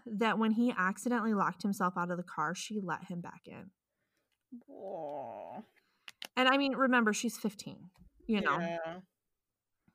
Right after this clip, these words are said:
Speaker 1: He taped her mouth shut to suffocate her, and once she passed out, he raped her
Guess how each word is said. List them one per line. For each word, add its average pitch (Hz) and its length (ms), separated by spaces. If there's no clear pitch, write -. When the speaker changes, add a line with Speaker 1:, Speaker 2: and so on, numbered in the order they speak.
Speaker 1:
He 254 240
taped 269 300
her 302 100
mouth 233 260
shut 202 380
to 202 100
suffocate 190 560
her, 180 160
and 180 200
once 190 180
she 240 140
passed 190 340
out, 185 200
he 196 120
raped 180 320
her 214 240